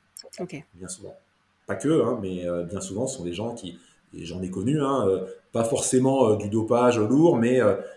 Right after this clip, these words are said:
Speaker 2: un peu aux abois, je suis blessé, je vais pas pouvoir faire tel championnat du monde, je vais essayer de trouver, euh, quelque chose sur Internet pour, euh, cicatriser plus vite, et puis, euh, dans ce quelque chose sur Internet pour cicatriser plus vite, bah, il y a des produits, euh, interdits, euh, parce que c'est acheté,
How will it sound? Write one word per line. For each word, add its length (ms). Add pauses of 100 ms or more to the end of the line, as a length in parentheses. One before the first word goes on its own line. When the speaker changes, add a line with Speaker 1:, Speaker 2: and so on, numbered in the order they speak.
(120)
Speaker 2:
un 100
peu 140
aux 180
abois, 400
je 100
suis 140
blessé, 500
je 60
vais 60
pas 120
pouvoir 300
faire 140
tel 100
championnat 400
du 120
monde, 260
je 80
vais 80
essayer 220
de 40
trouver, 380
euh, 100
quelque 260
chose 200
sur 160
Internet 360
pour, 220
euh, 100 (180)
cicatriser 640
plus 140
vite, 220
et 60
puis, 340
euh, 180
dans 100
ce 120
quelque 260
chose 180
sur 140
Internet 320
pour 120
cicatriser 420
plus 160
vite, 200
bah, 60
il 80
y 40
a 20
des 80
produits, 420
euh, 120
interdits, 380 (560)
euh, 240
parce 180
que 120
c'est 160
acheté, 300